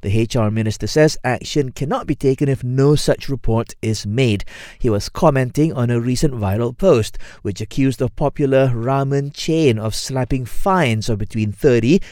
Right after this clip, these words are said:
to five hundred ringgit to workers for misconduct and even for taking M Cs.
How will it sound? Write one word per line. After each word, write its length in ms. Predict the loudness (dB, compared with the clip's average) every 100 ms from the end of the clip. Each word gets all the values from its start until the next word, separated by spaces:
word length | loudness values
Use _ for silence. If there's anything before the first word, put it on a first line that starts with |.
| -8
to 100 | -6
five 400 | -6 -2 0 0
hundred 280 | 0 0 2
ringgit 360 | 0 0 -2
to 140 | -4 -2
workers 500 | 0 0 0 0 -2
for 240 | -6 -4
misconduct 720 | -2 -4 0 2 4 4 2 -2 -16 -10
and 240 | -6 -2
even 400 | 0 0 0 -2
for 340 | -2 -2 0 0
taking 440 | 0 0 -2 -8 -6
M 180 | -6 -6
Cs. 600 | -4 -2 -2 -4 -12